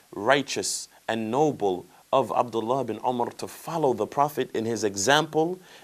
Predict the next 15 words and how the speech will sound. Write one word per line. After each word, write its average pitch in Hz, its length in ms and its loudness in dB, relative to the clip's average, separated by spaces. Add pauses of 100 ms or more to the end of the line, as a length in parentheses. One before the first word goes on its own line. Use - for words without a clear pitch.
(100)
even 160 400 0
in 123 180 -2
those 127 280 2
affairs 139 460 0
in 113 160 -4
which 139 220 -2
we 123 120 0
are 107 60 4
not 113 280 -2
required 110 500 -2
to 117 80 -8
follow. 90 420 2 (720)
In 160 140 2
this 180 180 4
hadith, 127 480 -2